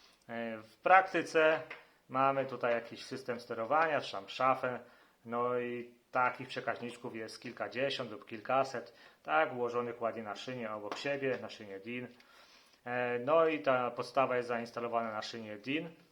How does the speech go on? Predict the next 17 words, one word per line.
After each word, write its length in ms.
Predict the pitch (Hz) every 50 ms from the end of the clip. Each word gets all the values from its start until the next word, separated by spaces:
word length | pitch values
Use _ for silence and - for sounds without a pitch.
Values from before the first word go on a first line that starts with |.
| _ _ _ _ _ _ _ _ _ _ _ _ _ -
E, 260 | 120 120 117 113 110
do 160 | 107 - 139
niej 160 | 135 135 127 127
podpięte 440 | - 120 - - 120 113 - 107
są 220 | - - 107 104 101 - - _ _ _ -
przewody, 540 | - - 131 127 156 175 175 165 156 151 143
tam 200 | - 127 117 117
od 120 | 113 110
maszyn, 480 | 123 139 139 139 127 - - 127 120 117
od 180 | 113 104 -
zasilania 500 | 104 110 104 - - 131 139 139 131 123
tego 380 | - - 110 120 120 113 - - - -
przekaźnika. 640 | - - 120 - 117 113 135 190 - - 220 233 226 - - - - - - - - - _ _ _ _ _ _ _ _ -
No 180 | 156 175 214
i 60 | 220
powiedzmy 380 | 220 202 180 175 170 156 165 160
sobie, 520 | - - 156 147 151 147 147 147 143 139